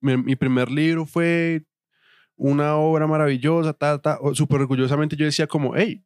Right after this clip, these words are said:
yo ya escribí también un libro". Y quería compartirlo con ustedes.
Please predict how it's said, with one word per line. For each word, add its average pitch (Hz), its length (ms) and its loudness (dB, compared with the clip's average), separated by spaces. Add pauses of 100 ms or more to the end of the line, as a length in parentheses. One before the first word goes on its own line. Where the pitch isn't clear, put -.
yo 120 120 2
ya 104 160 -2 (100)
escribí 123 400 -2
también 110 320 -2
un 113 140 0
libro". 202 280 0 (800)
Y 214 240 2
quería 139 240 0
compartirlo 131 520 -2
con 120 120 0
ustedes. - 460 -6